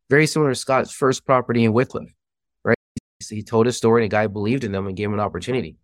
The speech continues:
And there's a lot of people wanna give you an opportunity and just believe in your, what you're gonna do, have belief and take the opportunity. But then also, when you get that opportunity, make sure you go get your accounting and your software so you don't lose that opportunity.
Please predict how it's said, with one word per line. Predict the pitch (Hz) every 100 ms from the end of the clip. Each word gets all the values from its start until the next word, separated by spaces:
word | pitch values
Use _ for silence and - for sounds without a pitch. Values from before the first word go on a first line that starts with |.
| _ _ _ -
And |
there's | 104
a | 101
lot | 110 120
of | 123
people | 135 117 110
wanna | 107
give | 95 104
you | 101
an | 101
opportunity | 95 87 82 127 104 95
and | 98
just | 95
believe | 98 107 117
in | 113
your, | 101 101
what | 95 87
you're | 98
gonna | 98 95
do, | 104 120 104 - _ _
have | 95 95
belief | 101 131 139 95
and | 95 - _ _ _ _
take | - 117
the |
opportunity. | 110 - 175 139
But |
then | 120
also, | 156 165 135
when | 113 123 117
you |
get | 113 202
that | 143
opportunity, | 127 120 131 120
make | 131
sure | -
you | 131
go | 127
get | 120 117
your | 123
accounting | 117 123 117 120 113
and |
your | 110
software | 107 139 - 107 110 - _ _ -
so | 127
you |
don't | 135 123
lose | 147
that | 131
opportunity. | 101 - 92 90 82